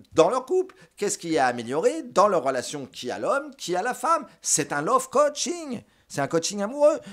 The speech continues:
Coach de vie, c'est encore plus fort. Coach de vie, c'est ça. C'est mon livre. C'est la mission de vie. C'est coach de vie. C'est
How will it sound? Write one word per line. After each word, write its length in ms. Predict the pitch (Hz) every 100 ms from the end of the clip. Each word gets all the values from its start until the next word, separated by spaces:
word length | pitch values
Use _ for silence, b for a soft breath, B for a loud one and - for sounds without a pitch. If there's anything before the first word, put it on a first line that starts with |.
| B
Coach 260 | - 170 -
de 80 | 165
vie, 160 | 170
c'est 140 | 165 143
encore 200 | 165 165
plus 120 | 120
fort. 340 | - 117 147 B B
Coach 200 | - 131
de 60 | 131
vie, 160 | 143 185
c'est 160 | 160
ça. 300 | - 123 85
C'est 220 | - - 127
mon 160 | 151
livre. 240 | 143 98 - B
C'est 180 | - 135
la 100 | 117
mission 320 | 151 175 190
de 60 | 170
vie. 140 | 139
C'est 180 | - 123
coach 220 | 165 165
de 80 | 165
vie. 160 | 175 175
C'est 220 | 120